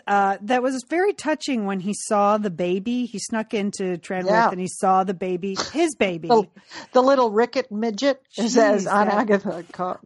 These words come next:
Speaker 1: What did she
Speaker 2: That was
Speaker 1: call
Speaker 2: Aunt
Speaker 1: that baby? She called that baby Crooked something. I couldn't understand.
Speaker 2: A crooked midget. I thought she,
Speaker 1: Oh, is
Speaker 2: that's
Speaker 1: that
Speaker 2: what she said.
Speaker 1: <laughs> Oh, wow.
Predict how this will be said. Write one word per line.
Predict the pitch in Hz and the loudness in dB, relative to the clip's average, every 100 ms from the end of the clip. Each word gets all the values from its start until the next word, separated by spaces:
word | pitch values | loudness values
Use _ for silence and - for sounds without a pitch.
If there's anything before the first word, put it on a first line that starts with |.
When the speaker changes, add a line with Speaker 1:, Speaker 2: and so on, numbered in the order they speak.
| 226 | -10
Speaker 1:
What | 262 359 | -8 -4
did | 440 | -4
she | - 220 | 0 0
Speaker 2:
That | 220 | 2
was | 208 | 0
Speaker 1:
call | 302 | 0
Speaker 2:
Aunt | 294 | 2
Speaker 1:
that | 277 247 | 2 0
baby? | - 220 165 156 | -2 -4 -4 -12
She | - 214 | -12 -8
called | 247 285 | -4 -2
that | 311 - | -4 -4
baby | 269 226 202 - | -6 -6 -8 -14
Crooked | - 285 320 285 202 | -10 -8 -4 -6 -8
something. | - - 226 - 170 120 123 | -12 -6 -6 -6 -12 -14 _
I | 180 | -12
couldn't | - 262 254 | -10 -6 -4
understand. | 247 226 - 220 196 151 | -4 -8 -10 -10 -10 -10
Speaker 2:
A | |
crooked | - - 330 330 226 | -10 0 0 0 0
midget. | 226 294 - 170 - - | 2 2 0 -6 -6 -2
I | 208 | 0
thought | 247 226 | 2 -2
she, | - 226 | 0 4
Speaker 1:
Oh, | 349 | 4
is | 226 | 6
Speaker 2:
that's | 208 294 | 2 0
Speaker 1:
that | |
Speaker 2:
what | 180 - | -6 -10
she | 180 | -10
said. | - - - _ _ _ _ | -6 -8 -10 _ _ _ _
Speaker 1:
<laughs> | - - - - - _ _ _ _ _ _ _ _ _ _ _ _ _ - | -18 -16 -16 -18 -20 _ _ _ _ _ _ _ _ _ _ _ _ _ -12
Oh, | 311 - _ | -12 -12 _
wow. | - 262 226 202 | -8 -6 -4 -8